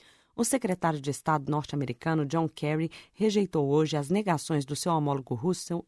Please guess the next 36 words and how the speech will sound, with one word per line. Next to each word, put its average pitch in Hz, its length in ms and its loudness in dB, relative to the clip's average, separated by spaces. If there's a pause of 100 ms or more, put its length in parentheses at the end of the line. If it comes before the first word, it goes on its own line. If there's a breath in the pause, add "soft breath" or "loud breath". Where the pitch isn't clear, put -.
Sergei 147 560 -2
Lavrov, 156 500 0 (300 loud breath)
sobre 214 440 2
a 202 120 -2
implicação 196 600 0
de 147 80 -2
Moscou 175 460 0
no 175 80 2
conflito 175 440 -2
ucraniano 185 540 2 (300 loud breath)
durante 233 300 2
uma 170 100 0
conversa 143 460 -2
telefônica 165 680 -2
entre 233 300 0
os 208 160 -2
dois. 156 340 2 (380 soft breath)
Por 233 140 0
seu 139 240 0
lado, 185 300 4
o - 20 0
chefe 170 340 -4
da 156 80 0
diplomacia 147 640 -2
russa 202 420 0
disse 220 580 -2
a 190 140 4
John 220 240 0
Kerry 185 380 0 (260 loud breath)
que - 80 -4
ordenasse 262 560 2
aos 165 80 0
seus - 340 -2
subordinados 156 840 -2
para 165 220 0
não 170 200 2